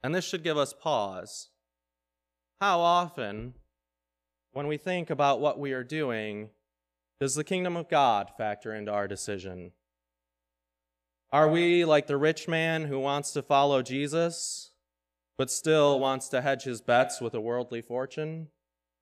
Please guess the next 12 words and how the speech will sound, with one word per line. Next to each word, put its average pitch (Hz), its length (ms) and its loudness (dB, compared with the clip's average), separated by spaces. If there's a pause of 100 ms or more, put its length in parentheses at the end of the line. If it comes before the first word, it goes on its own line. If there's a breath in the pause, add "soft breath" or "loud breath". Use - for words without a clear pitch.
(680)
Or 151 160 4
are 147 140 6
we 165 280 4
like 147 180 4
the 139 60 -6
people 160 340 -6
of 127 140 -8
God 147 380 4
wandering 131 560 -2
in 120 80 -6
the 120 80 -6
desert, 120 560 -4